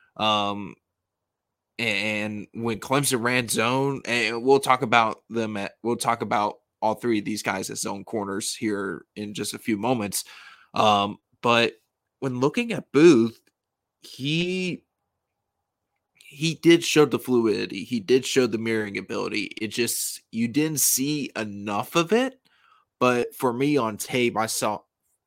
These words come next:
for someone else, it may not be enough, but for me, it was plenty to see, hey, this guy, he can be a very good man cover corner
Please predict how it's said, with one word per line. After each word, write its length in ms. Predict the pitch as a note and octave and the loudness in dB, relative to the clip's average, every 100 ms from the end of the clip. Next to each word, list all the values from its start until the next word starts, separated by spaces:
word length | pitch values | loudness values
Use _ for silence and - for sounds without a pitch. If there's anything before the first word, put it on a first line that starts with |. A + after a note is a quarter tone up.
| _ _ - B2 - | _ _ -12 -12 -8
for 200 | - C#3+ | 0 2
someone 360 | D#3+ E3 D3+ | 2 0 0
else, 360 | C3 C#3 C#3+ - | 2 2 0 -2
it 160 | - B2 | -4 -4
may 240 | A#2+ C3 | -2 -2
not 240 | B2 A#2+ | 0 -2
be 140 | A#2 B2 | 0 0
enough, 260 | A2+ B2 - | 0 -6 -4
but 160 | A2+ - | -6 -4
for 100 | A2 | -6
me, 220 | A#2+ B2+ | -2 -2
it 40 | |
was 180 | A2 G#2 | -2 -4
plenty 440 | - - A#2 A#2 | -8 -6 -4 -4
to 140 | A2 G#2 | -4 -4
see, 500 | - A#2+ A2+ A2 G2+ - - - | -2 0 -2 -2 -10 -18 -18 -4
hey, 260 | A#2 G#2 G2 | 0 0 0
this 240 | A2 G#2+ | -2 -2
guy, 440 | A2+ G#2 G2 F#2 - _ _ _ - | -2 -2 -2 -4 -10 _ _ _ -20
he 300 | - - C3 | -14 -6 -6
can 180 | - G#2 | -4 -4
be 140 | A2 | -2
a 60 | F#2+ | -2
very 500 | F#2+ F#2+ A2+ G2+ G2 | -6 -2 -2 -2 -6
good 500 | - A2 F#2+ F#2 D#2+ _ _ _ _ - | -4 -2 -2 -8 -16 _ _ _ _ -16
man 380 | G#2+ A2 G#2 G2 | -6 -4 -4 -6
cover 320 | - G2+ G2+ | -6 -6 -6
corner 480 | - A2 G2+ G2 | -6 -6 -6 -8